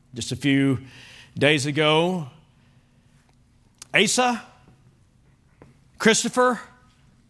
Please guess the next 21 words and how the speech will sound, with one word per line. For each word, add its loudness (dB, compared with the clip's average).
River, 2
Mast 0
came 0
into 0
our -6
song 2
director, 2
our 0
choir 2
director, -2
the -4
one -4
who -2
led -2
the -4
choir -2
tonight, -6
came -6
into -4
their -2
family, -6